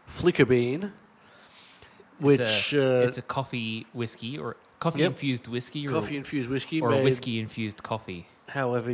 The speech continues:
Speaker 1: they, well, they, they choose to call themselves a whiskey
Speaker 2: Whiskey
Speaker 1: infused
Speaker 2: infused coffee.
Speaker 1: coffee, and they do use freshly roasted beans, but they also distill their own whiskey. It's, it comes from California.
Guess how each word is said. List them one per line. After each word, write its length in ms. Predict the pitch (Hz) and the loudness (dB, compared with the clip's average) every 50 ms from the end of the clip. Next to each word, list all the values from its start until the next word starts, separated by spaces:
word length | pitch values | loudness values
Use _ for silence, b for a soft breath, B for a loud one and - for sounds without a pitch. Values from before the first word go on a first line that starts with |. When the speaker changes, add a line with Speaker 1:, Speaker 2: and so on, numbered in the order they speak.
| 120 | -4
Speaker 1:
they, 440 | 120 110 - 123 123 127 131 127 131 | -6 -4 0 2 2 4 4 2 0
well, 160 | 127 131 135 | -2 -2 -2
they, 180 | 123 135 151 160 | 2 2 2 4
they 200 | 156 151 175 220 | 4 4 2 2
choose 260 | 214 - - 233 196 - | 0 -2 -2 -2 -2 -4
to 100 | - 139 | -6 -4
call 160 | - 151 143 | -2 -2 -2
themselves 420 | 139 123 - 147 143 135 113 - | -2 -2 -2 -2 -2 -2 -2 -2
a 100 | 127 120 | -2 -2
whiskey 240 | 110 113 131 135 117 | -2 -2 -4 -4 -4
Speaker 2:
Whiskey 140 | 117 135 135 | -6 -6 -6
Speaker 1:
infused 120 | 120 - - - 139 | -8 -8 -10 -8 -8
Speaker 2:
infused 300 | 127 120 113 107 - - | -6 -6 -6 -8 -10 -12
coffee. 500 | - - 165 175 170 - 123 104 98 95 | -6 -4 -2 -2 -2 -2 -4 -4 -4 -8
Speaker 1:
coffee, 40 | b b b b b b b b b - | b b b b b b b b b -12
and 320 | 135 127 131 131 131 120 | -10 -8 -8 -8 -8 -10
they 260 | 120 - 147 147 147 143 | -8 -4 -2 0 0 0
do 220 | 135 - - 147 | -2 -4 -2 0
use 500 | 160 165 151 139 123 135 135 139 139 120 | 0 0 0 -2 -2 -2 0 0 0 -2
freshly 480 | - - - 143 139 - - - 139 127 | -4 -6 -4 -4 -4 -4 -4 -6 -4 -2
roasted 460 | 127 135 135 135 - - 123 113 113 | 0 0 -2 -2 -4 -6 -10 -6 -2
beans, 400 | 160 165 156 135 123 123 127 - | -2 -2 0 -2 -4 -6 -6 -4
but 180 | 156 139 131 | -4 -4 -2
they 140 | - 131 131 | 0 0 2
also 360 | 131 135 139 - - 143 135 127 | 2 0 0 0 0 -2 -2 -2
distill 720 | 123 127 117 - - - - 131 131 131 131 131 123 117 | -2 -6 -6 -8 -10 -10 -6 -4 -4 -2 -2 -2 -2 -2
their 260 | 113 120 117 117 120 | 0 2 2 4 4
own 400 | 120 120 123 120 120 117 113 107 107 - - - - | 4 4 2 2 0 -2 -4 -8 -14 -20 -20 -14 -6
whiskey. 520 | 127 147 160 160 - - 117 104 104 104 | -4 -2 -2 -4 -4 -6 -4 -4 -4 -4
It's, 380 | 107 110 - - - - - - B B B B B B B | -6 -6 -8 -12 -14 -14 -16 -18 B B B B B B B
it 100 | - 135 | -8 0
comes 180 | - 156 151 143 | 2 2 2 2
from 140 | - 143 135 | -2 -6 -2
California. 680 | - 151 139 127 - - 143 143 131 123 123 131 127 | 0 2 2 2 0 0 -2 -2 0 -2 -4 -4 -6